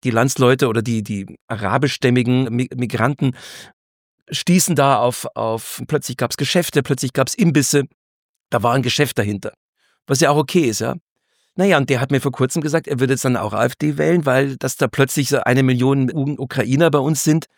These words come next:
die, die einfach so krankenversichert sind von, von heute auf morgen. Das ist ja nicht, das ist ja nicht auszuhalten. Er selber, der, der, der arabischstämmige Mann, ha-, empört sich mit derselben Argumentation gegenüber die Ukrainer und, und wählt die A F D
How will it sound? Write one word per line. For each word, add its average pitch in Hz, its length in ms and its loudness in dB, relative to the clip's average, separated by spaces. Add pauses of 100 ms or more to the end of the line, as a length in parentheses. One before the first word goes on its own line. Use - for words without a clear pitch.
(160)
die, 135 340 2
die 120 480 -2
einfach 127 320 0
so 113 180 -2
krankenversichert 131 680 0
sind 131 220 2
von, 117 260 -2
von 117 140 -2
heute 113 200 0
auf 110 100 -6
morgen. 117 360 0 (400)
Das 143 160 -2
ist 143 140 -2
ja 135 100 6
nicht, 131 320 0
das 117 100 0
ist 123 140 0
ja 123 60 4
nicht 117 200 -2
auszuhalten. 101 640 -4 (240)
Er 202 220 4
selber, 196 400 4
der, 143 140 2
der, 143 340 -2 (340)
der 135 220 0 (640)
arabischstämmige 147 840 2
Mann, 135 300 2 (600)
ha-, - 140 -6 (180)
empört 196 460 0
sich 196 160 -2
mit 175 120 -4
derselben 180 340 0
Argumentation 175 720 -2
gegenüber 160 320 -4
die 151 120 0
Ukrainer 156 520 -2 (380)
und, 147 200 0
und 135 220 -2
wählt 147 180 4
die 175 140 2
A 131 100 4
F - 160 -2
D 170 320 -4